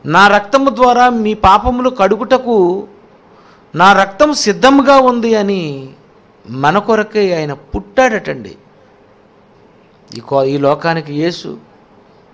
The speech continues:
మన కోసం వచ్చాడు. పరలోకములో ఉన్నటువంటి యేసు, తండ్రితో సమానముగా ఉండు-, ఉంటున్నటువంటి యేసు,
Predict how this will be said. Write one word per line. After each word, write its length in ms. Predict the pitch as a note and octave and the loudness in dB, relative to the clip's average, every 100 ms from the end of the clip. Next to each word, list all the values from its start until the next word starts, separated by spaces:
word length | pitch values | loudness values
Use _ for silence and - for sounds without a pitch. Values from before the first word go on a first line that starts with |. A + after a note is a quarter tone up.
| _ _ _ _ - | _ _ _ _ -10
మన 280 | G#2+ D#3 G#3+ | -2 0 0
కోసం 340 | B3+ C4 C4+ | -2 -4 -4
వచ్చాడు. 360 | A#3 - C3 - _ _ _ _ _ _ _ _ _ - | -8 -8 -12 -14 _ _ _ _ _ _ _ _ _ -10
పరలోకములో 720 | C#3 E3 F#3+ F#3 F3+ E3 E3 | -6 0 0 0 -2 0 0
ఉన్నటువంటి 600 | D#3 D3+ D3 D3 C3+ C3+ C3+ | 0 -4 -8 -8 -10 -8 -6
యేసు, 400 | D#3+ E3+ A3 - _ _ _ _ _ _ _ - _ _ _ _ _ _ _ _ _ - | -6 -10 -16 -18 _ _ _ _ _ _ _ -20 _ _ _ _ _ _ _ _ _ -2
తండ్రితో 460 | F3 G3+ A3 A3 G#3+ | 2 2 0 2 0
సమానముగా 840 | G#3 F#3+ G#3 A3+ A3+ A3 A3+ A3 G#3 | 2 2 4 4 4 4 4 4 4
ఉండు-, 380 | F#3 G3 A3 | 2 0 0
ఉంటున్నటువంటి 760 | G3+ G#3+ A#3+ A#3 A3 G3 F#3 E3+ | 0 -2 0 0 2 2 0 0
యేసు, 460 | F3 G#3+ - B3+ | 2 2 0 -10